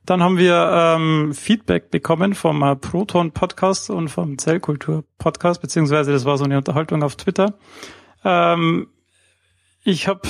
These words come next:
jetzt mal versucht, oder mir das versucht anzuschauen, warum das in, ich glaub, Downcast war der, der Client, den, den du verwendest, aber, ähm, ja, ich weiß eigentlich auch nicht genau, an was es liegt, da wir bei podcaster punkt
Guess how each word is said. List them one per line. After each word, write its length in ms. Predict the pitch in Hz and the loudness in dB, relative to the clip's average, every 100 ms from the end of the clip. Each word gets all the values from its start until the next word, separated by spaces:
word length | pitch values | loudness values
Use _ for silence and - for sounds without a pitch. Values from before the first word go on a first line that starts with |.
| - | -2
jetzt 200 | 180 160 | -2 0
mal 140 | 170 | 0
versucht, 460 | 151 139 185 208 - | 0 -2 -2 -2 -2
oder 220 | 143 143 | 0 2
mir 100 | 143 | 2
das 140 | 156 143 | -2 -2
versucht 280 | 143 143 170 | -2 -2 -2
anzuschauen, 400 | 160 170 170 151 | 0 0 0 0
warum 240 | 147 160 | 2 2
das 200 | 160 - | 2 0
in, 240 | 175 147 139 - 196 | -2 -4 -6 -12 -12
ich 120 | - | -8
glaub, 240 | - - | -8 -6
Downcast 520 | - 165 196 160 156 165 | -2 -2 0 -2 -2 -2
war 100 | 147 | 2
der, 440 | 151 151 151 143 - - | 2 2 0 -4 -8 -4
der 180 | 185 180 | -2 -2
Client, 480 | - 156 160 165 | 0 2 2 0
den, 380 | 180 156 151 151 - - _ _ | 0 0 0 -2 -6 -20 _ _
den 100 | 180 | -4
du 80 | 165 | -4
verwendest, 540 | 143 143 151 160 160 180 | -2 -2 0 0 -2 -2
aber, 380 | 165 160 165 156 - - - - - - _ - | -2 -2 -4 -6 -12 -20 -18 -20 -20 -20 _ -4
ähm, 500 | 175 165 165 160 147 - - | 0 2 2 2 0 -2 0
ja, 200 | 147 135 | 0 0
ich 120 | 117 | 0
weiß 220 | 147 143 | -2 -2
eigentlich 400 | 220 170 151 - | -2 0 -2 -2
auch 60 | 165 | -2
nicht 160 | 156 | 0
genau, 240 | - 147 151 | 0 0 2
an 120 | 156 | 0
was 160 | 160 151 | -2 -2
es 140 | 139 | -2
liegt, 340 | 175 - - - - _ | -2 -6 -14 -16 -20 _
da 200 | - 175 | -2 0
wir 180 | 156 156 | 2 2
bei 200 | 151 165 | 2 -2
podcaster 580 | 151 165 - 180 160 | 0 -4 0 -2 0
punkt 60 | 170 | 0